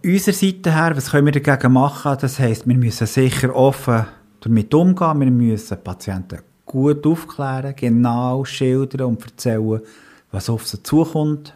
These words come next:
was wir machen, warum wir das machen. Und, ähm, wenn Patienten das können begreifen, dann ist das in der Regel nachher auch, auch ein kleines Problem.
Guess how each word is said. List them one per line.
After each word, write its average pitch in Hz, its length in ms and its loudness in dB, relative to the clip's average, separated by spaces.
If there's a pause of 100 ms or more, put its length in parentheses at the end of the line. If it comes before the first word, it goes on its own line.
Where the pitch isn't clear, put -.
(120)
was 104 200 -8
wir 139 200 2
machen, 127 580 -2 (480)
warum 135 380 4
wir 151 100 2
das 147 200 0
machen. 127 580 2 (840)
Und, 104 400 0
ähm, 98 540 0
wenn 104 180 -4
Patienten 113 460 -2
das 117 200 -4
können 110 180 0
begreifen, 143 680 0 (380)
dann 117 140 0
ist 117 200 -4
das 107 80 -8
in 104 80 -6
der 98 80 -8
Regel 101 240 -4
nachher 98 320 -4
auch, 98 300 -6
auch 95 320 -6 (680)
ein 104 80 -12
kleines 117 440 0
Problem. 87 520 -4